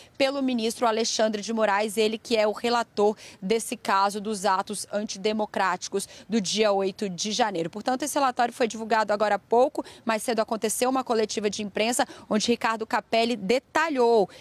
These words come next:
essas, essas quase, né, sessenta e duas páginas ali,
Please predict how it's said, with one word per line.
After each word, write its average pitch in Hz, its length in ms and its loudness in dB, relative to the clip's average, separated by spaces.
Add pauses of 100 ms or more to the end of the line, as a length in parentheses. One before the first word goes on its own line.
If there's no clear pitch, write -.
(100)
essas, 202 580 -2
essas 208 340 -2
quase, 240 480 2
né, 202 180 0
sessenta 214 400 -6
e - 20 -4
duas 208 280 -4
páginas 202 600 0
ali, 202 300 -2